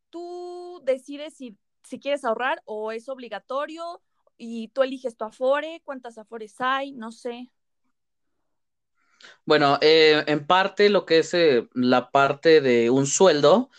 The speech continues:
Speaker 2: es ese descuento al trabajador, ¿no? Entonces, cuando a la gente le llega su nómina, le va a venir el desglose de su nómina de que, de, por ejemplo, a ti te dicen que te van a pagar siete mil
Speaker 1: Ujú.
Speaker 2: pesos, ¿no?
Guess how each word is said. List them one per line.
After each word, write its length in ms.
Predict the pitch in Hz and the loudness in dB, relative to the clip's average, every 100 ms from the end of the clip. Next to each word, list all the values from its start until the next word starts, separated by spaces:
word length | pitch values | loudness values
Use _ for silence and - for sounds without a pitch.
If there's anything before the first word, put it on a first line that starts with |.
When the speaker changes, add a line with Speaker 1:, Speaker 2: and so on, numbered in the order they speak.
| _ _ | _ _
Speaker 2:
es 240 | 143 147 160 | 2 4 4
ese 300 | 151 170 151 | 4 4 6
descuento 680 | 127 - - 160 160 165 | 4 2 2 2 4 4
al 140 | 139 131 | 4 2
trabajador, 600 | 127 131 - 147 156 - | 2 2 2 4 2 2
¿no? 280 | 131 170 214 _ _ - | -2 -4 -6 _ _ -6
Entonces, 760 | 135 151 151 143 165 160 156 | -2 0 0 2 2 2 -2
cuando 380 | - 139 131 131 | 0 2 6 6
a 60 | 127 | 4
la 120 | 131 | 2
gente 380 | - 185 170 143 | 2 0 2 2
le 100 | 131 | 4
llega 240 | 139 160 | 4 2
su 160 | 160 151 | 0 0
nómina, 600 | 165 165 160 156 220 - _ - | 2 2 0 0 -2 -4 _ 0
le 160 | 131 | 4
va 100 | 131 | 4
a 20 | 143 | 4
venir 320 | 147 151 156 | 4 4 4
el 140 | 147 | 4
desglose 540 | 131 127 143 143 147 151 | 2 0 2 2 2 0
de 100 | 127 | 0
su 100 | 131 | 0
nómina 480 | 135 143 151 160 | 0 0 -2 -2
de 220 | 147 123 123 | 0 -2 -2
que, 460 | 117 117 117 101 | 0 2 4 0
de, 220 | - 120 117 | -2 -2 0
por 120 | 123 | 0
ejemplo, 300 | 143 131 120 | 0 0 0
a 60 | |
ti 120 | - 151 | 0 2
te 80 | |
dicen 220 | 180 180 185 | 2 2 -2
que 100 | - | 0
te 80 | |
van 140 | 131 135 | 2 2
a 120 | 143 | 0
pagar 280 | 131 131 135 | 0 0 0
siete 260 | 139 135 | -2 -2
mil 160 | 113 117 | -2 -2
Speaker 1:
Ujú. 100 | 240 | 0
Speaker 2:
pesos, 360 | 165 - 104 127 | 0 0 -6 -2
¿no? 240 | 214 | -2